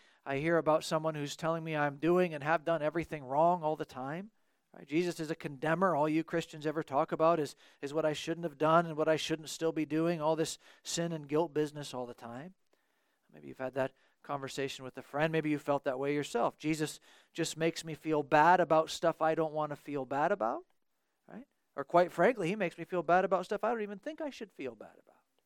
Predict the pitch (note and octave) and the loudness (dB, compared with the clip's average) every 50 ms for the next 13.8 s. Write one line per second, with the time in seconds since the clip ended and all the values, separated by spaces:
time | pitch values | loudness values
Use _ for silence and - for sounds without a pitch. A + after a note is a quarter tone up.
0 | _ _ _ _ _ _ _ _ _ _ _ _ _ _ _ _ _ _ _ _ | _ _ _ _ _ _ _ _ _ _ _ _ _ _ _ _ _ _ _ _
1 | _ _ _ _ _ _ - E3 E3 F3 - F3+ G3 F#3+ F3 D#3+ E3+ G3 F#3+ E3 | _ _ _ _ _ _ -4 -2 -2 -2 0 2 2 4 8 8 8 8 8 4
2 | - - D#3+ E3 F3+ F#3+ D#3+ F#3 F3 D#3+ D#3 D3+ D3+ D#3 D#3 D#3+ D3+ C#3 D3+ D#3+ | 2 2 0 0 2 0 -2 -2 -2 -2 2 0 0 0 0 -6 -6 -2 0 0
3 | D#3+ D#3 - - E3+ - G3 F#3 - C#3+ - - G3+ F#3+ - E3+ D3 C#3 - - | 0 0 -2 -4 -4 -2 -2 -4 -4 -8 -4 -2 -2 -2 0 0 0 0 0 -2
4 | - - - _ _ _ _ F#3+ F#3+ F#3 F#3+ F3 F3 E3+ D#3 _ _ _ - G#3 | -14 -20 -20 _ _ _ _ -8 -4 -4 -2 0 0 -2 -2 _ _ _ -4 -2
5 | C4 D#4 B3+ G3 F3 G2 - _ _ _ _ _ _ _ - - - - - E4 | 2 4 4 4 4 2 -2 _ _ _ _ _ _ _ -10 -6 -6 -2 0 2
6 | F#4 D4+ G3+ F3 F#3+ F#3 F3+ F3 G3+ B3 B3 - B3+ A3+ G3 G3+ F3+ D#3+ - - | 2 2 2 0 -2 -4 -4 -2 -2 -2 -2 -2 -6 -2 0 0 0 0 -2 -4
7 | - - G#3+ B3 D4 - - G3+ D#3+ - - - A#3+ C4 - _ - - - _ | -6 -6 -6 -8 -8 -8 -10 -16 -14 -10 0 0 0 0 0 _ -14 -16 -16 _
8 | _ _ _ _ _ _ _ _ _ _ _ - F#3 G3+ G#3 G#3 G3+ G3+ G3+ G#3 | _ _ _ _ _ _ _ _ _ _ _ 4 6 6 8 8 6 2 2 0
9 | _ _ - - D#4 F#4 F4+ D4 C4 G3 G3 G#3+ G#3+ G3+ G3 E3+ D#3 D3 C#3+ - | _ _ 0 4 4 4 4 2 -2 -2 0 4 4 4 6 4 -2 -4 -4 -4
10 | - C4 - - - _ _ _ _ _ _ _ _ _ - A3+ A3 B3 C#4 D#4 | 0 -2 -2 -2 -2 _ _ _ _ _ _ _ _ _ -8 -8 -4 0 2 2
11 | D4+ C#4+ B3+ A3+ - - - D4+ C4+ E3+ C3+ A2 F#2+ - - - - - - _ | 2 0 -2 -6 -8 -8 -8 -6 -4 -4 -4 -4 -6 -12 -16 -14 -14 -16 -16 _
12 | _ _ _ _ _ _ _ _ _ _ _ _ _ _ _ _ _ _ _ _ | _ _ _ _ _ _ _ _ _ _ _ _ _ _ _ _ _ _ _ _
13 | _ _ _ _ _ _ _ _ _ _ _ _ _ F3 F#3+ | _ _ _ _ _ _ _ _ _ _ _ _ _ -20 -20